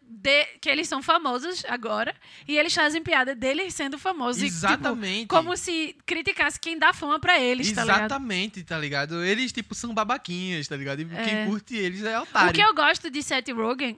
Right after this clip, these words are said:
Speaker 1: é que, tipo, Seth <laughs> Rogen, ele é...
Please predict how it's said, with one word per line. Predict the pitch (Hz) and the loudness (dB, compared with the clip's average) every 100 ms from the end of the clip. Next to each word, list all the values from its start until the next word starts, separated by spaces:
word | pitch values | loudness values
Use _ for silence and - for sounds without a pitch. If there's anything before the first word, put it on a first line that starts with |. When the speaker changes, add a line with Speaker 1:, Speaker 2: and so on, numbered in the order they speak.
| _ | _
Speaker 1:
é | 262 | -4
que, | 277 311 | -4 -6
tipo, | 294 214 214 196 - - - | -6 -6 -8 -8 -14 -20 -20
Seth | - 302 269 | -2 0 0
<laughs> | - 202 - - | -2 -4 -10 -12
Rogen, | 180 - - 254 330 381 262 | -14 -16 -18 -16 -14 -12 -2
ele | 277 311 349 | 2 2 4
é... | 320 262 247 | 4 4 0